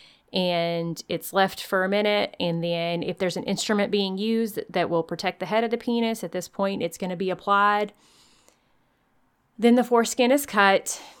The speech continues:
and there's a circumferential cut that do-, goes all around the whole penis. And this is the part that varies based on the technique and based on the instrument. But the end result is the same.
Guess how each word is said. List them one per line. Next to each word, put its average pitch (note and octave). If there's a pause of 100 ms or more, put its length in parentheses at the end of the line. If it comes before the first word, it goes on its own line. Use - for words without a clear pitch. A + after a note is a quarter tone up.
(400)
and F#3
there's F3+
a F3
circumferential G3
cut G3
that -
do-, F#3
goes F3+
all F3+
around G3+
the G#3
whole G#3
penis. F#3
And F3
this E3+
is G3+
the -
part F#3+
that E3
varies F3+
based F3
on F3+
the F3+
technique F#3+
and E3
based E3
on E3+
the E3+
instrument. G#3 (1400)
But F#3
the -
end G3
result G3+
is G#3+
the B3
same. E3